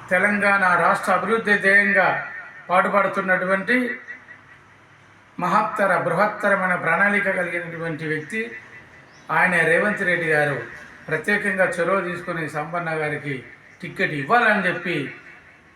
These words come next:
తెలంగా-, తెలంగాణ దళిత హక్కుల పోరాట సమితి ఉమ్మడి జిల్లా, వరంగల్ ఉమ్మడి జిల్లా అధ్యక్షునిగా నేను వారిని ప్రత్యేకంగా కోరుతా ఉన్నా.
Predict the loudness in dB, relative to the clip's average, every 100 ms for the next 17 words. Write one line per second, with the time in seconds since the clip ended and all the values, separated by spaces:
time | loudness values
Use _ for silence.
0 | _ _ _ _ _ _ -2 2 2 0
1 | -2 -6 -10 0 4 4 4 4 4 4
2 | 2 0 -4 -10 -12 -16 -16 -20 -20 -20
3 | -20 -18 0 2 2 2 2 2 0 0
4 | 2 2 4 2 0 -2 -4 -4 -6 -10
5 | -16 -16 -16 -14 -14 -10 -2 2 2 2
6 | 2 4 4 4 2 2 0 2 0 0
7 | 0 2 2 2 0 0 -2 2 2 2
8 | -2 -10 -14 -16 -18 -20 -20 -20 -8 -2
9 | 0 4 2 2 0 0 0 0 -2 0
10 | 0 2 2 2 2 2 0